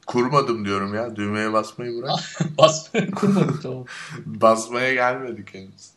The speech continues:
Speaker 1: E, gerçi kurduğun anda basıyorsun da tabii, o da ayrı bir şey. Neyse. E, Onurcuğum, biliyorsun önümüz yeni bir seçim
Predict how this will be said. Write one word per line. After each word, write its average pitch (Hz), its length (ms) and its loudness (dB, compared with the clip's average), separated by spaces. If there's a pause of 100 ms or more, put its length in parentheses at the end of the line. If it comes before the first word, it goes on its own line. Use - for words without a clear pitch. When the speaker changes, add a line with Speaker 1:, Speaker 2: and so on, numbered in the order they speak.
Speaker 1:
E, 101 40 -4
gerçi 123 380 10
kurduğun 135 380 4
anda 127 320 8
basıyorsun 123 560 -6
da 98 120 -10
tabii, 95 220 -12
o 92 120 -8
da 90 80 -8
ayrı 98 280 -14
bir - 60 -18
şey. - 100 -20 (120)
Neyse. 120 420 2 (540)
E, 107 60 2 (1000)
Onurcuğum, 139 540 0
biliyorsun 160 640 0 (140)
önümüz 127 720 -4 (240)
yeni 113 320 0
bir 147 320 -6
seçim 127 380 -6